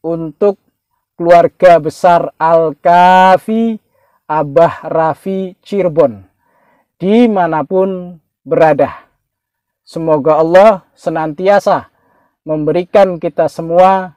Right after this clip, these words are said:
kesehatan lahir batin, berkah rizki, berkah panjang umur, berkah kehidupannya, berkah seluruh keluarganya. Dan kita semua tetap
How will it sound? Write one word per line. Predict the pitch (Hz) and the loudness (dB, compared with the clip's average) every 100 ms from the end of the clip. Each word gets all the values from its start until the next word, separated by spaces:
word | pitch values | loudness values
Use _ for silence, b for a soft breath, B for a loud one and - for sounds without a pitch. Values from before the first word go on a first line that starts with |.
| _ | _
kesehatan | 147 - 151 143 147 175 175 180 180 175 - | -8 -4 -4 -4 -2 2 4 4 2 -4 -6
lahir | 143 156 151 - 165 175 170 147 - | -2 0 -2 -4 -2 0 -2 -6 -8
batin, | 151 135 139 107 _ _ _ _ _ _ _ _ _ _ | -8 -6 -10 -12 _ _ _ _ _ _ _ _ _ _
berkah | - 156 - 185 143 | -6 -6 0 0 0
rizki, | 160 - - 226 240 254 - _ _ _ _ _ _ - | -4 -6 -4 0 0 0 -6 _ _ _ _ _ _ 0
berkah | 175 185 - 185 - _ | 2 2 0 -2 -4 _
panjang | 196 190 180 160 185 180 | 0 0 -4 0 0 0
umur, | - 226 214 165 - _ _ _ _ _ _ _ | -4 0 0 0 -4 _ _ _ _ _ _ _
berkah | - 175 - 190 - - | 0 0 2 -2 -2 -6
kehidupannya, | 175 160 156 143 151 143 135 95 _ _ _ _ _ _ _ _ _ 143 | -4 -2 -2 -2 -2 -2 -6 -10 _ _ _ _ _ _ _ _ _ -2
berkah | 185 180 - 190 | -2 0 -2 -2
seluruh | 139 226 247 254 214 - | -2 -2 0 2 0 -2
keluarganya. | 165 151 139 139 135 117 113 _ _ b b b b | -2 -2 -2 -8 -8 -16 -18 _ _ b b b b
Dan | 160 156 156 | -4 -2 -4
kita | 165 180 | -2 -2
semua | - 170 170 196 233 247 - _ _ _ - | -2 -2 2 4 4 0 -6 _ _ _ -4
tetap | 165 226 - | 0 2 2